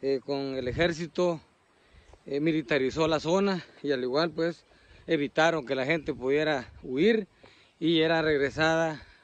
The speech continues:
a El Salvador. Y aquí, pues, las tropas, la Guardia Nacional, el, los, eh, la Policía Nacional, eran, pues, eh, ametralladas estas personas indefensas,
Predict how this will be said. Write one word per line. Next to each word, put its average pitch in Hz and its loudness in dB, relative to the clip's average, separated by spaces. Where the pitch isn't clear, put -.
a - -10
El 135 -8
Salvador. 143 -2
Y 135 -4
aquí, 131 -2
pues, 156 0
las 143 -2
tropas, 170 0
la 131 -8
Guardia 143 0
Nacional, 135 -2
el, 123 -6
los, 123 -8
eh, 123 -6
la 123 -8
Policía 127 -2
Nacional, 147 0
eran, 156 2
pues, 135 -6
eh, 120 -6
ametralladas 147 0
estas 147 -6
personas 196 0
indefensas, 180 0